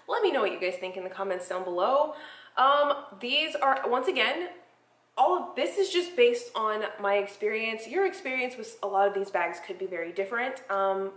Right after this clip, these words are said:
but I'd love to hear your thoughts. Please comment below if you agree, comment if you disagree. I would like to know your experiences as well. Um, if you like, if you love any of these bags,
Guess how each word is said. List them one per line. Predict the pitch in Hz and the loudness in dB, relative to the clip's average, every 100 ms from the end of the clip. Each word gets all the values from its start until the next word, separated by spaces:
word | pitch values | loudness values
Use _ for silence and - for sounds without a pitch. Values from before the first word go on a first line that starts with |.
| - | 2
but | 311 - - | 2 2 -4
I'd | 202 208 | -2 0
love | 214 | -2
to | - | -4
hear | 190 | -8
your | 180 175 | -8 -8
thoughts. | 190 226 - - | -4 -4 -4 -14
Please | 247 240 - | -12 -12 -14
comment | - 262 277 208 | -12 -6 -4 -4
below | 220 208 175 185 277 - - - - | -4 -4 0 0 -2 -6 -12 -14 -6
if | 262 262 - | -6 -6 -6
you | 220 | -4
agree, | 190 175 180 226 349 | -4 -2 -4 -4 -10
comment | - 208 214 180 | -8 -8 -8 -10
if | - | -12
you | 180 | -12
disagree. | 175 175 208 247 | -12 -10 -8 -6
I | 302 190 180 | -6 -6 -4
would | 202 | -2
like | 196 196 - | 0 0 -2
to | |
know | 180 | -6
your | 180 | -6
experiences | 175 - 180 180 180 175 | -8 -8 -8 -8 -8 -12
as | 170 170 | -10 -2
well. | 190 254 262 - - - - | 0 0 -4 -10 -10 -10 2
Um, | 196 196 196 | 4 4 2
if | 214 | -6
you | 196 - | -6 -2
like, | 190 220 247 - | 4 4 2 -4
if | 233 233 | -6 -6
you | 277 | -8
love | 247 214 220 233 - - | -4 2 2 2 -4 -6
any | 185 196 233 | -4 0 0
of | 233 | -2
these | 247 240 | -4 -2
bags, | 262 277 277 | 2 2 0